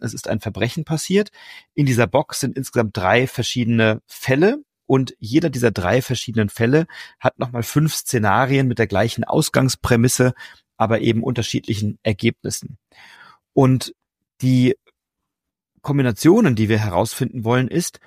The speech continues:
welche Person war es, zu welchem Zeitpunkt und an welchem Ort. Also das kennen wir so ein bisschen von Cluedo. Wer war es, mit welchem, mit welcher Tatwaffe, in welchem Raum? Hier ist es eben,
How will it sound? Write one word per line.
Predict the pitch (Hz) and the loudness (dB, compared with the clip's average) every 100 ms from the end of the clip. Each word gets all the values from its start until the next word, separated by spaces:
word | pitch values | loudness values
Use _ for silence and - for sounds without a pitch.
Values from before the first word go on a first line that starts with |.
| _ _ _ _ _ | _ _ _ _ _
welche | 120 151 - | 0 0 -2
Person | - 120 98 110 135 185 165 | -4 -2 0 2 2 2 0
war | 139 156 - | 0 0 0
es, | 190 233 - - _ _ _ _ _ _ | -2 -2 -6 -10 _ _ _ _ _ _
zu | - 143 123 | -2 2 4
welchem | 131 151 123 107 | 4 2 -2 -2
Zeitpunkt | - 104 127 - - 185 202 - - | -2 0 0 -4 -6 -4 -4 -4 -2
und | 151 - | 0 0
an | 123 110 | -2 0
welchem | 101 95 104 | 0 -2 -4
Ort. | - 85 82 - - - - | -2 -4 -4 -12 -16 -18 -10
Also | 95 90 | -8 -6
das | 95 - | -10 -4
kennen | 131 135 | -2 0
wir | |
so | 120 | 0
ein | 113 | -2
bisschen | 120 120 | -4 -8
von | - 104 | -8 -10
Cluedo. | 110 123 151 160 143 | -6 0 2 2 2
Wer | 123 113 | 0 2
war | 101 117 | 2 2
es, | 113 - | -2 -6
mit | 110 104 | -6 -2
welchem, | 107 104 113 110 - - - - - | -2 -2 -4 -6 -8 -18 -20 -20 -12
mit | 107 | -2
welcher | 120 110 | -2 -2
Tatwaffe, | 113 110 123 - 123 - | 0 2 2 2 -2 -2
in | - 135 117 | -2 0 2
welchem | 117 110 98 | 0 -2 -2
Raum? | 95 170 185 139 | 0 2 0 -4
Hier | 127 131 | -4 -4
ist | 120 | -6
es | - | -4
eben, | 127 117 | -2 -2